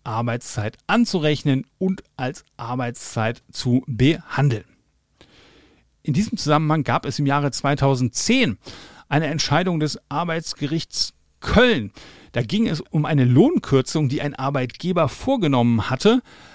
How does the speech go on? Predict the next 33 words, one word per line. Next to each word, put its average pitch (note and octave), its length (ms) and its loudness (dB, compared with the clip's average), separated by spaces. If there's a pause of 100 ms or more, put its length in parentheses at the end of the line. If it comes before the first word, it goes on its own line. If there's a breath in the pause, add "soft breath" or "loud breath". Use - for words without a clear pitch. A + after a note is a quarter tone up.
(140 loud breath)
weil C3+ 300 2
er E3+ 160 -2
der D#3+ 160 0
Auffassung C#3+ 560 2
war, C3 280 2
dass D3+ 240 -2
sich F3 200 -4
ein D#3 260 -4
Arbeitnehmer C#3+ 840 2 (420)
an C3+ 300 -2
jedem F#3+ 440 4
Arbeitstag D#3 680 0
mehr D3+ 200 6
als B2 220 -2
dreißig F3+ 540 0
Minuten F3+ 460 4
auf D#3+ 200 0
der E3 180 2
Toilette D#3+ 640 4
aufhalte. A#2 680 -2 (560 loud breath)
Und C3+ 240 2
dementsprechend, F#3 1040 0
da G2+ 120 -2
hatte C3+ 180 2
er B2+ 80 0
nämlich, C3 440 2
äh, C3+ 160 0
an C3 180 -4
einem D3+ 360 0
Tag, C#3 400 2
äh, C#3+ 280 -2
bestimmte C#3 480 -2
Pausen C3 600 2